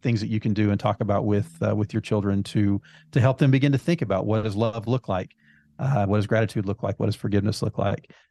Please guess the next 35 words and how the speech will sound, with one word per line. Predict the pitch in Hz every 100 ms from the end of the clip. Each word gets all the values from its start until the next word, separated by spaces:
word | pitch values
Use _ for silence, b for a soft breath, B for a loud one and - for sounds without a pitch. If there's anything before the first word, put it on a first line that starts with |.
| -
uh, | 143 104
in | 123 104
their | 101
lives? | 95 95 107
And | 131
that's | 170 165
been | 170
a | 131
lot | 120
of | 110
fun. | 117 95 90
I | 113 117 131 127 B B B _
have | 131 -
thought | 143 131
most | 131 139 147
of |
my | 123
life | 113 113 117
about | 107 104
being | 120 117
a |
writer | 110 117 151 165 _ _ _ _ _ _ _ _
and | 127 110
have, | 117
just | 113 -
haven't | 120 113
had | 107
the |
time | - - 120 117
and | 110
the |
discipline | 104 120 - 120 110
or | 120 117
the, | 101 101 -
the, | 101 98